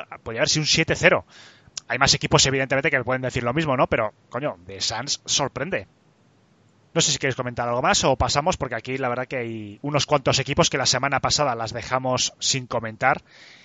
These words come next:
Bueno, antes de nada, yo creo que es de justicia. Yo soy el primero que le da caña a LeBron cuando hay que darla, pero Sergio, la verdad que está diciendo, está haciendo un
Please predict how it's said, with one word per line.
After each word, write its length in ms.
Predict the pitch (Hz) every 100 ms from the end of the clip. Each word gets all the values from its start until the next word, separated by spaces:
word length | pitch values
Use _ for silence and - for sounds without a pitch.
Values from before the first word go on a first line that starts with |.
| - -
Bueno, 180 | 147 -
antes 420 | 151 160 110 - -
de 160 | 123
nada, 180 | 127 147
yo 140 | 151 170
creo 120 | 190
que 100 | 165
es 180 | 143 -
de 240 | 127 131
justicia. 680 | - 131 - - - 143 -
Yo 100 | -
soy 120 | 139 151
el 60 |
primero 260 | 139 131 123
que 80 | 123
le 100 | 123
da 100 | 123
caña 260 | 127 123
a 20 |
LeBron 480 | 113 113 120 123 113 -
cuando 260 | 113 110
hay 40 | 113
que 100 | 110
darla, 360 | 117 123 151 _ _ _ _ _ _
pero 760 | - 127 120 113 110 104 98 95 _
Sergio, 600 | - 143 135 131 143 170 _ _ _ _ -
la 100 | 104
verdad 160 | 104
que 160 | 117 120
está 200 | - 123
diciendo, 420 | 123 135 131 160
está 180 | 131 131
haciendo 220 | 123 131
un 480 | 127 123 120 117